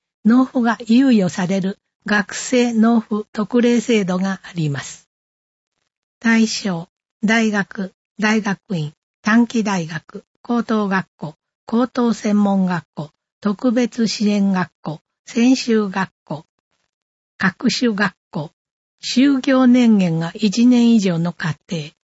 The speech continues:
一部の海外大学の日本分校に在学する学生で、本人の前年所得が基準以下の人、所得の基準、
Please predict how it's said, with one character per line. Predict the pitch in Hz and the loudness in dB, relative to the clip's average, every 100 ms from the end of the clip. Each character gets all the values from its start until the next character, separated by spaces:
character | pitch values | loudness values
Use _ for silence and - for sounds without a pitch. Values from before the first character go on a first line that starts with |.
| _ _ _ _ - | _ _ _ _ -2
一 | 214 190 277 | -2 2 0
部 | 233 | 4
の | 190 175 - _ | 2 2 -4 _
海 | 214 240 | -2 0
外 | 233 233 226 | 2 0 0
大 | 226 208 | 0 0
学 | 180 170 175 | -2 -4 -4
の | 175 - | -4 -4
日 | 202 208 | 0 0
本 | 190 262 247 247 | 4 6 6 6
分 | 262 226 | 4 2
校 | 180 165 | 0 -2
に | 175 | -2
在 | 175 220 226 | -2 0 0
学 | 208 208 - | 0 -4 -6
す | - 185 | -4 -4
る | 196 | -2
学 | 185 185 | -4 -6
生 | - 196 180 | -8 -6 -4
で、 | 175 160 _ _ _ _ _ _ _ _ _ | -6 -12 _ _ _ _ _ _ _ _ _
本 | 254 294 277 | 2 6 6
人 | 214 185 | 6 4
の | 175 202 180 | 2 0 2
前 | 247 | 4
年 | 254 247 233 | 6 6 4
所 | 226 233 | 2 -2
得 | 226 180 165 160 | -2 -6 -6 -6
が | 156 - _ _ | -6 -12 _ _
基 | - 208 | 0 2
準 | 196 254 254 247 | 4 4 4 2
以 | 247 | -4
下 | - 202 | -2 0
の | 175 185 | 0 -2
人、 | - _ - - _ _ _ _ _ _ _ _ _ _ | -4 _ -12 -12 _ _ _ _ _ _ _ _ _ _
所 | - 208 220 | -4 -2 0
得 | 285 - 254 | -2 2 4
の | 240 220 | 4 2
基 | 214 | 0
準、 | 180 185 165 | 0 0 -2